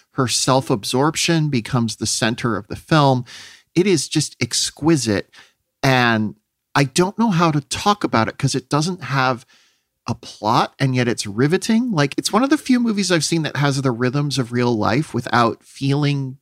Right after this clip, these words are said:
tedious. And I'm not saying that as a dunk on other movies with the rhythms of real life, because I love movies like that, but, like, you have to kind of train yourself to watch them.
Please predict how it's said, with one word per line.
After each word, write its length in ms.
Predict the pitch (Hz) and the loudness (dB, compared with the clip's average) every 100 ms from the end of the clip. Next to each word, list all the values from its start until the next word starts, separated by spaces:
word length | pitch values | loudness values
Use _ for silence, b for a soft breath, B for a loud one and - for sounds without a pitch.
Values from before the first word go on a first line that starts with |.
| - | -2
tedious. 720 | 135 160 190 240 254 - - B B B | 0 2 0 -2 -2 -6 -10 B B B
And 140 | 170 208 | 0 2
I'm 80 | |
not 160 | 247 277 | 2 2
saying 200 | 294 302 | 0 2
that 120 | 220 | 2
as 100 | 175 | 2
a 80 | 143 | 2
dunk 340 | - 135 120 | 2 2 2
on 140 | 107 104 | 0 -2
other 220 | 117 117 | 0 0
movies 340 | 113 107 101 | 2 2 0
with 140 | 104 - | -2 -2
the 80 | 107 | -2
rhythms 360 | 104 101 98 | 0 0 -2
of 120 | 101 | -4
real 160 | 98 95 | -2 -2
life, 260 | 76 - - | -4 -8 -10
because 240 | 104 120 | -4 0
I 60 | 117 | 0
love 340 | 104 104 127 | 2 0 0
movies 380 | 139 147 165 175 | -4 0 0 0
like 180 | 175 - | -2 0
that, 220 | 190 185 | -2 0
but, 100 | - | -2
like, 180 | 139 - | 0 2
you 60 | |
have 140 | 143 147 | 0 0
to 60 | 139 | -4
kind 220 | 143 117 | -4 -4
of 80 | 101 | -6
train 340 | - 117 117 | -2 0 0
yourself 380 | 104 - 98 - | -4 -2 -4 -4
to 120 | 104 | -8
watch 360 | 101 98 - - | -4 -2 -4 -8
them. 220 | - - | -10 -12